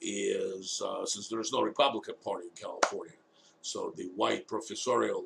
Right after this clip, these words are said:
class, uh, I'm in California, is, is acting like, uh, like medieval, uh, landlords.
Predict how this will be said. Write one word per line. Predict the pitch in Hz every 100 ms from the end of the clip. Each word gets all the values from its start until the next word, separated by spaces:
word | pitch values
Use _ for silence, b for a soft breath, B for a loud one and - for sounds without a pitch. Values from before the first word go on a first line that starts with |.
| -
class, | 107 95 87 - - 90
uh, | - - - - _ _ _ _ _ - 98
I'm | 92
in | 87
California, | - 92 - 120 104 - - -
is, | 110 101
is | 113 107
acting | 110 104 107 101
like, | 98 95 - 101
uh, | 95
like | 95 92 - 98
medieval, | 110 110 113 101 98 95 95
uh, | 95
landlords. | - - - - - - -